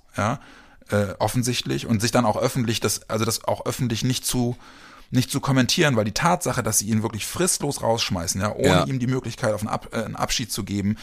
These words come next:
Speaker 1: für jemanden, der das immerhin fünfundzwanzig Jahre gemacht hat
Speaker 2: Ja.
Speaker 1: und Werder ja auch nach außen, äh, repräsentiert hat.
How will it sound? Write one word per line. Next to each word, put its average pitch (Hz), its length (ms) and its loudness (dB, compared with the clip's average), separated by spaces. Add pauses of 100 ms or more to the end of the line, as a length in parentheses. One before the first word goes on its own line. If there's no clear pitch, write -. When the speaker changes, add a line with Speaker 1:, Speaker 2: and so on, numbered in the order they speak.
(100)
Speaker 1:
für - 160 2
jemanden, 104 320 4
der 98 80 4
das 92 180 0
immerhin 101 240 0
fünfundzwanzig 104 480 -4
Jahre 90 220 0
gemacht 87 360 -2
hat 92 200 -4
Speaker 2:
Ja. 90 200 4 (180)
Speaker 1:
und 92 380 -4
Werder 104 340 2
ja 95 100 2
auch 92 120 -2
nach 104 140 -2
außen, 101 560 0
äh, - 60 -6 (240)
repräsentiert 95 580 -4
hat. 104 160 -6